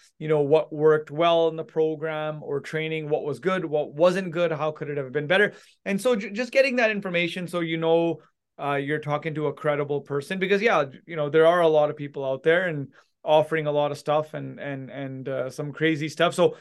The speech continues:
you definitely wanna know who you're talking to. But again, like, doing the proper due diligence, just like when we buy a house,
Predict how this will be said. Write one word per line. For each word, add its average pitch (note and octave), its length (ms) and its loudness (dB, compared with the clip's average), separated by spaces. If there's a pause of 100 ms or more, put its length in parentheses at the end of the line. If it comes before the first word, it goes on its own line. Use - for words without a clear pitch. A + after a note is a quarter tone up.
(180)
you F3 320 -4
definitely E3 420 0
wanna D3+ 160 0
know D3 220 -4
who D3 200 -8
you're C#3+ 140 -4
talking C#3 400 -4
to. F#3+ 120 -4
But F3+ 220 0 (300)
again, F3 280 2
like, D#3 180 -4
doing G3+ 240 2
the F3+ 120 2
proper F3+ 340 -2
due F3 160 -4
diligence, D#3+ 440 -2
just F3 160 -2
like E3+ 140 2
when E3 120 0
we E3 80 0
buy D#3+ 200 4
a D#3 100 4
house, F#3 340 2